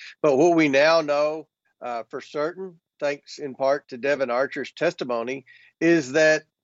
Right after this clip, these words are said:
uh, Hunter Biden was selling the brand to these foreign nationals who were wiring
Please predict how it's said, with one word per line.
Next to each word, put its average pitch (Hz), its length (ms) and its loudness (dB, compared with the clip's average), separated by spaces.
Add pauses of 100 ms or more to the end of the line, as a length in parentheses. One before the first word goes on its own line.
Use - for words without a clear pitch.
(260)
uh, 120 220 -2
Hunter 185 240 4
Biden 170 320 2
was 165 200 -10
selling 196 320 -2
the 185 60 -6
brand 180 540 -2 (300)
to 165 80 -12
these 156 260 -10
foreign 180 400 -4
nationals 151 540 -6
who 170 140 -8
were 147 320 -4
wiring 160 640 2